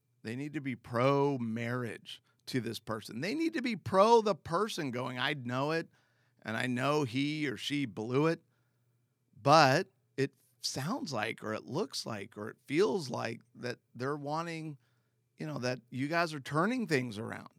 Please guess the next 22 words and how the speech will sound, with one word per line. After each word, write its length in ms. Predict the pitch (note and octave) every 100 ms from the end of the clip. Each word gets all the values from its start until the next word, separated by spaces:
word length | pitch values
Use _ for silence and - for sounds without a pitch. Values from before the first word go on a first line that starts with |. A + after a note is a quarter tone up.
| _ _ _ _ _ _ _ _ _ _ _ _ _ _ _ _ _ _ _ _ _
You 160 | - C3
need 300 | E3 G3 G3
to 100 | G3+
be 480 | C#3+ D3 C#3+ C#3 C#3
intentional 720 | B2+ A#2 C#3 C3 D3+ D#3 A#2 A2
about 260 | A2+ A2+
who 160 | A2+ C3+
you're 180 | C#3 A#2
hanging 300 | A#2+ C3 A#2
out 220 | A#2+ A2+
with 200 | A#2 -
in, 120 | A#2+ -
in, 180 | A#2 A2+
in 220 | A#2+ A2+
this 160 | A2+ A2
point, 380 | - B2 G#2+ - _ _ _ _ _
in 100 | A2+
this 160 | A#2 A#2
part 420 | - B2 A2 - _ _ _ _ _ -
of 120 | G2+
your 140 | A#2
journey 640 | A2+ F#2+ A2+ A#2 A2+ G2+ -